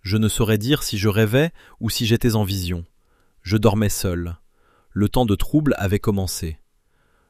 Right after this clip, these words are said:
Je voyais notre peuple dans une grande détresse, pleurant et priant, réclamant instamment les fidèles promesses de Dieu, tandis que les impies se pressaient autour de nous, nous raillant et menaçant de nous détruire.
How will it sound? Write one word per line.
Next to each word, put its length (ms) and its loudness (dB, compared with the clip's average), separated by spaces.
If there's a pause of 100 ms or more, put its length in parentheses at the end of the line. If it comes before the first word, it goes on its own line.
Je 160 -2
voyais 280 4
notre 260 0
peuple 400 4
dans 120 -2
une 200 -2
grande 340 0
détresse, 640 -2 (340)
pleurant 520 6
et 120 -2
priant, 500 -2 (300)
réclamant 600 0
instamment 500 0
les 120 2
fidèles 340 2
promesses 440 0
de 100 2
Dieu, 360 -4 (400)
tandis 260 -2
que 100 0
les 200 0
impies 300 -2
se 120 -4
pressaient 400 2
autour 320 2
de 100 0
nous, 220 -2 (420)
nous 160 4
raillant 500 2 (220)
et 120 -2
menaçant 500 2
de 100 0
nous 140 0
détruire. 720 -4